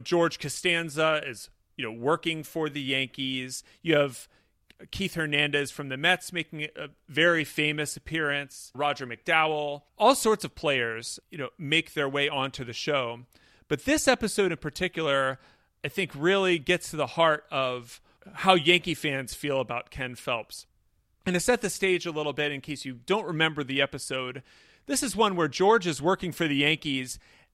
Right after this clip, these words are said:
and so he is, you know, pretending like he's staying late.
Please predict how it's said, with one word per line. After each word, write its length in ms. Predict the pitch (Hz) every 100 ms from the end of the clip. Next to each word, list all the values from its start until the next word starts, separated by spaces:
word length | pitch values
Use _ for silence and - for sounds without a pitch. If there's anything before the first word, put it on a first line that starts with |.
| 175
and 140 | 165
so 280 | - 202 180
he 260 | - 208
is, 640 | 202 170 165 160 151 - - _ _ _
you 80 | 156
know, 160 | 147 143 - _
pretending 540 | - 180 - 240 226 202
like 220 | 175 156
he's 160 | 135 -
staying 380 | - 127 127
late. 460 | 151 202 185 - -